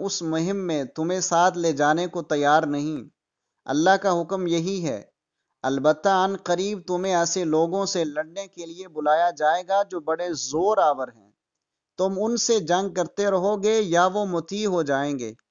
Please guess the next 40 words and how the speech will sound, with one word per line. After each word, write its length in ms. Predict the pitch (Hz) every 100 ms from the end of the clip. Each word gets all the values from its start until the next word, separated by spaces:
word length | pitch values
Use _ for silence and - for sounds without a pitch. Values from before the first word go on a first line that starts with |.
| _ _ _ _
उस 260 | 190 208 202
वक्त 260 | 220 220 -
अगर 260 | 180 202 -
तुमने 380 | 202 214 190 175
साथ 280 | 170 170 170
दिया 300 | 175 190 202
तो 120 | 202 185
फिर 160 | 185 196 -
तुम 200 | 180 160
बेहतरीन 600 | 165 160 165 175 196 185
अजर 220 | 151 151
पाओगे, 520 | 135 127 127 117 107 - _ _ _ _ _
और 140 | 131 139
अगर 240 | 151 196
पहले 380 | 190 170 185 214
की 160 | 208 185
तरह 300 | 175 185 185 160
फिर 220 | 196 233 220
तुमने 360 | 214 208 196 170
जिहाद 400 | 147 143 160 170
से 200 | - 175
मुंह 300 | 143 175 196
मोड़ा 340 | 156 165 190 196
तो 160 | 196 170
सख्त 420 | - 214 - 151
अजाब 420 | 147 147 160 165
के 100 | 170 147
मुस्तहिक 580 | 147 - 147 147 170 -
होंगे। 400 | 117 120 101 - _ _ _ _ - _ 123
जिहाद 500 | 135 135 147 180 190
से 200 | - 214
इस्तिस्ना 760 | 196 - 185 175 170 175 190 185
सिर्फ 380 | 190 185 165 -
अंधे, 480 | 180 196 190 185
लंगड़े 640 | 147 131 160 190 190 185 175
और 180 | 156 147
मरीज 400 | 139 160 202 -
के 160 | - 135
लिए 260 | 113 104
है। 180 | 104